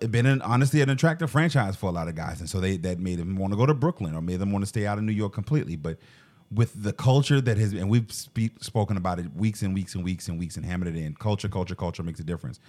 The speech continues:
But in reality, it, it, it does. And so when, when, when that culture has been established the way that it is now, I don't mind, I don't think I see folks minding coming to New York. So it's gonna be exciting for you guys. You're definitely on the upswing.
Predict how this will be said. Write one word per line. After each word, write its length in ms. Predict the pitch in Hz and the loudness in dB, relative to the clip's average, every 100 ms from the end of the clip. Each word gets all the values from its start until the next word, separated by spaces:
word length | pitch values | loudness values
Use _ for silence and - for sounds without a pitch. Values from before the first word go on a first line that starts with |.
| _ - _ - | _ -20 _ 2
But 240 | 113 104 - | 4 4 2
in 120 | 110 | 2
reality, 460 | 107 117 139 98 92 | 4 4 4 2 0
it, 220 | 110 110 - | 0 -2 -2
it, 200 | 107 90 | -4 0
it 120 | 107 | 2
does. 460 | 139 220 214 120 - - | 4 4 2 -4 -10 -2
And 140 | 110 | 2
so 320 | - 104 98 - _ _ - | 4 2 2 -6 _ _ -2
when, 260 | 110 107 - | 2 2 2
when, 260 | 113 113 107 110 110 | 4 4 4 0 2
when 120 | 110 120 | 4 4
that 140 | 123 | 4
culture 300 | 143 139 117 | 4 4 4
has 120 | 104 | 2
been 120 | 107 | 2
established 480 | 90 - 110 117 110 | 0 2 2 2 0
the 60 | 98 | 0
way 160 | 104 | 2
that 160 | 98 92 | 0 0
it 160 | 95 107 | 0 2
is 200 | 110 104 | 2 2
now, 320 | 110 113 117 - _ - | 2 0 -2 -8 _ 0
I 120 | 120 | 4
don't 120 | 117 | 6
mind, 260 | 107 107 - | 6 4 2
I 60 | 110 | 0
don't 180 | 107 104 | 0 0
think 160 | 101 | 0
I 120 | 98 95 - _ - | 0 -2 -12 _ -18
see 300 | - - 117 | -6 0 0
folks 380 | 117 - 101 87 | 0 -2 -4 -2
minding 340 | 95 92 95 92 | -2 -2 -2 -2
coming 220 | 92 90 | -4 -4
to 160 | 95 90 | -6 -4
New 140 | 90 | -4
York. 260 | 87 113 85 | 0 0 -2
So 220 | 82 76 _ _ - | -6 -8 _ _ -6
it's 100 | 233 | -4
gonna 140 | 262 | 0
be 60 | 254 | 0
exciting 380 | 143 160 160 113 | 2 2 0 -2
for 120 | 92 | -2
you 120 | 87 | -2
guys. 280 | 82 78 - | -2 -4 -6
You're 80 | 87 | 0
definitely 480 | - 120 113 110 98 | 2 2 0 0 0
on 160 | 98 | -2
the 100 | 95 - | -2 -2
upswing. 540 | 101 - 107 101 113 | -2 -2 0 0 0